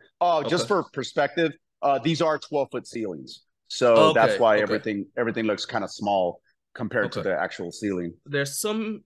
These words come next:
Speaker 2: you know, a little bit of debate between pin safeties, flip down safeties, and strap safeties.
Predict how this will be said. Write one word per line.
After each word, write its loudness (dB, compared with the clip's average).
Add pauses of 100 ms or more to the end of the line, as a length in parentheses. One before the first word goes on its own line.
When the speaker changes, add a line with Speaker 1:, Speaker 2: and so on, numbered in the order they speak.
Speaker 2:
you -10
know, -2
a -4
little 0
bit -4
of -4
debate -6
between -8
pin 0
safeties, -2 (280)
flip 0
down 2
safeties, -2
and -6
strap -2
safeties. -6